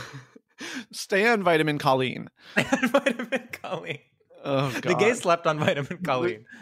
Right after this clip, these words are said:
Speaker 2: Yeah. Ugh.
Speaker 1: Okay, we
Speaker 2: This
Speaker 1: can't. We need
Speaker 2: should've
Speaker 1: to
Speaker 2: w-, yeah. I,
Speaker 1: Sorry,
Speaker 2: I'm
Speaker 1: go
Speaker 2: sorry.
Speaker 1: ahead. <laughs>
Speaker 2: I'm, I'm just so tired of the, the lazy, lazy gay Twitter thing of being like, "Y-, y-, gay slept on this," and just some random,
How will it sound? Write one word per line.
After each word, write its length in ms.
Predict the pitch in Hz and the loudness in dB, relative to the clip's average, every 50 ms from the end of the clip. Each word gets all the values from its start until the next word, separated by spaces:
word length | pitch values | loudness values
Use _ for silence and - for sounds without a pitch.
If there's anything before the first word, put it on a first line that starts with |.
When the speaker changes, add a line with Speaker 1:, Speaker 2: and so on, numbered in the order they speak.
| 151 _ - | -20 _ -10
Speaker 2:
Yeah. 380 | 170 151 135 131 123 117 117 117 _ _ _ _ _ _ _ _ _ _ _ _ _ _ _ _ 156 | -4 -2 0 0 0 -2 -6 -10 _ _ _ _ _ _ _ _ _ _ _ _ _ _ _ _ -12
Ugh. 380 | 156 147 160 151 160 156 147 123 - - - - _ _ _ _ _ - | -10 -6 -4 -2 -2 -2 -4 -6 -10 -14 -18 -20 _ _ _ _ _ -6
Speaker 1:
Okay, 220 | 143 139 - 107 | -6 -4 -4 -6
we 140 | 101 113 127 | -6 -4 0
Speaker 2:
This 180 | - 226 240 - | 2 2 4 4
Speaker 1:
can't. 120 | 135 156 196 | 4 4 4
We 60 | 208 | 4
need 100 | 208 180 | 4 2
Speaker 2:
should've 20 | |
Speaker 1:
to 160 | 208 180 139 - _ _ _ _ - | 0 -2 -4 -6 _ _ _ _ -8
Speaker 2:
w-, 100 | 123 135 | -4 -2
yeah. 200 | 120 107 107 110 - _ - | 0 0 0 0 -2 _ -10
I, 160 | - - 208 | -12 -8 -2
Speaker 1:
Sorry, 160 | 202 147 127 | 2 2 2
Speaker 2:
I'm 60 | 131 131 | 4 2
Speaker 1:
go 80 | 127 127 | 2 2
Speaker 2:
sorry. 240 | 131 143 131 131 127 | 4 4 4 2 0
Speaker 1:
ahead. 100 | 135 - | -2 -2
<laughs> 100 | 214 247 | -4 -2
Speaker 2:
I'm, 20 | - - 214 | 0 0 0
I'm 80 | 233 247 | 2 2
just 220 | 220 320 285 - - | 0 0 0 0 0
so 100 | 269 - | -2 -2
tired 360 | - 180 180 165 156 147 143 | -2 0 0 2 4 4 2
of 80 | 143 131 | 2 0
the, 100 | 131 135 - - | -4 -8 -6 0
the 180 | 156 147 139 131 - - | 2 2 2 2 -2 -4
lazy, 520 | - 131 139 139 151 170 170 196 202 208 | -2 2 4 4 4 4 2 2 0 0
lazy 360 | 190 156 147 151 151 143 147 | 2 2 2 4 2 0 0
gay 240 | 135 123 135 135 135 | 0 2 2 2 2
Twitter 320 | 127 - 139 135 123 127 123 | 0 0 0 0 0 0 -2
thing 300 | - 131 120 117 117 117 | -2 -4 -4 -4 -4 -6
of 100 | 110 - | -6 -6
being 240 | 135 123 123 127 | -4 -4 -4 -2
like, 320 | 123 120 123 120 113 - - - - - - - - - _ _ _ _ - | -2 -2 -4 -4 -6 -8 -12 -20 -20 -20 -20 -20 -20 -20 _ _ _ _ -10
"Y-, 160 | - 170 175 - | -8 -8 -8 -10
y-, 100 | 170 156 - | -12 -8 -2
gay 220 | 156 175 185 202 | 2 4 4 4
slept 360 | 202 - - 196 190 - - 180 | 4 2 2 2 2 2 4 2
on 220 | 165 165 151 147 | 4 4 4 4
this," 300 | 156 151 131 117 - - | 4 4 4 2 0 -4
and 100 | - 131 123 | -8 -8 -6
just 220 | - 143 127 - - | -4 -4 -4 -2 0
some 300 | - 143 156 165 156 135 | 2 2 2 2 2 2
random, 600 | 143 147 147 147 147 143 143 139 135 131 117 | 2 2 2 2 2 2 2 2 0 -4 -6